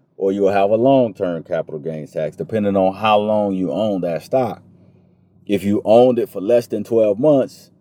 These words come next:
then you're taxed at the short-term capital gains rate. If you owned it longer than twelve months, then you're taxed at the long-term capital gains rate. And the short-term capital gains tax rate is higher than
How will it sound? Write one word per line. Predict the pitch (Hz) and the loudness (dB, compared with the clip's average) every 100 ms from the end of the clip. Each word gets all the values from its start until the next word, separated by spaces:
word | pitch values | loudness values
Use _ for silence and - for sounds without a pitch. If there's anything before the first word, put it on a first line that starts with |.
| _ _ _ | _ _ _
then | 98 95 | -6 -2
you're | 95 | -2
taxed | 92 113 101 - | 0 2 2 -2
at | 98 | -8
the | - | -8
short-term | - 117 - 127 127 104 | -2 -2 0 0 0 -2
capital | 95 82 87 | -4 -4 -6
gains | 82 80 78 78 | -8 -8 -8 -6
rate. | 71 - _ _ _ _ _ _ _ _ _ _ _ _ - | -8 -8 _ _ _ _ _ _ _ _ _ _ _ _ 2
If | 95 | 2
you | 90 98 | 4 4
owned | 104 113 98 | 4 4 2
it | |
longer | 90 110 135 107 | 2 2 2 2
than | 98 85 | -2 -2
twelve | - 87 80 | -2 -2 -2
months, | 80 85 90 | -6 -10 -12
then | 87 | -12
you're | 87 80 | -10 -8
taxed | 101 90 - | -4 -6 -6
at | 87 | -8
the | 80 | -6
long-term | 90 110 98 87 80 69 | -2 0 -2 -4 -8 -8
capital | 65 69 - 64 | -8 -8 -8 -12
gains | 64 65 62 | -12 -12 -10
rate. | 65 57 - - _ _ _ - - - | -8 -10 -10 -20 _ _ _ -20 -20 -8
And | 82 80 76 | -4 -2 -2
the | 71 | -6
short-term | - 139 160 - 127 113 101 | 0 4 4 2 0 0 -2
capital | - 107 98 92 | -2 -2 -2 -6
gains | 98 95 92 85 | -6 -4 -6 -8
tax | - 98 87 - | -8 -6 -6 -6
rate | 90 67 | -6 -6
is | 76 | -12
higher | - 110 131 117 90 | -8 0 2 2 0
than | 80 85 80 76 71 | -4 -8 -8 -10 -14